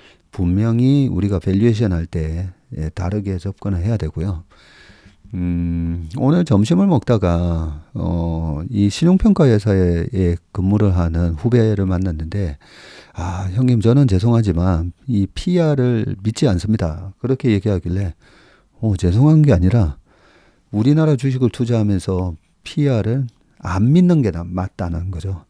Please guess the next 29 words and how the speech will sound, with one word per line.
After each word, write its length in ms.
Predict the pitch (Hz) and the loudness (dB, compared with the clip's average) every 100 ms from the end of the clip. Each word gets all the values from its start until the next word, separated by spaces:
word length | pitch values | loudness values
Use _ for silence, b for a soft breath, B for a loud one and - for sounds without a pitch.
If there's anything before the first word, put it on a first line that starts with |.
| b b b b | b b b b
어, 140 | 131 | -2
안 240 | 135 95 117 | 0 2 2
믿어. 260 | 147 147 | 2 2
나도 300 | 95 123 165 | 2 4 4
안 160 | 113 95 | 2 0
믿어. 420 | 101 82 90 90 _ b b b b b b | -2 -4 -10 -14 _ b b b b b b
내후년 1120 | 98 101 117 113 113 104 156 151 143 143 156 - _ _ | 2 6 6 6 4 4 4 6 6 4 0 -8 _ _
이익이 380 | - 98 123 135 | 0 2 4 4
얼마 300 | 92 95 113 | 4 4 4
날 160 | 139 98 | 2 2
거다, 400 | 104 95 117 127 | 0 -2 -2 -2
뭐 180 | 98 110 | 0 2
이런 320 | 123 127 117 | 4 2 0
애널리스트들의 880 | 117 127 135 117 104 - 104 95 95 | 2 4 4 4 0 -2 -2 -2 -4
추정지 640 | - 143 123 92 117 101 85 b b b b | -6 -4 -2 -2 -2 -4 -6 b b b b
나도 280 | - 117 147 | -4 -2 0
안 140 | 95 110 | 0 0
믿어. 280 | 127 82 82 _ _ b b b b b | 0 -4 -12 _ _ b b b b b
그래서 540 | 147 151 123 123 98 78 _ _ _ _ | 0 2 4 0 0 -6 _ _ _ _
믿음이 500 | 101 120 156 165 135 | -2 0 2 4 2
가는 360 | 107 92 101 95 | 2 0 0 0
회사에 540 | 87 87 85 85 117 - | -2 -2 -2 -2 -4 -6
투자를 380 | 117 110 101 | -6 -4 0
하는 160 | 98 104 | 0 0
거고, 400 | 87 78 87 80 76 B B B B B | -2 -2 -2 -2 -6 B B B B B
워런 240 | 113 147 | 2 2
버핏 300 | 156 143 139 | 2 2 0
같은 380 | - 117 127 113 | 0 -2 0 0
경우에 800 | 101 95 87 92 92 80 78 | 0 0 0 0 0 -2 -6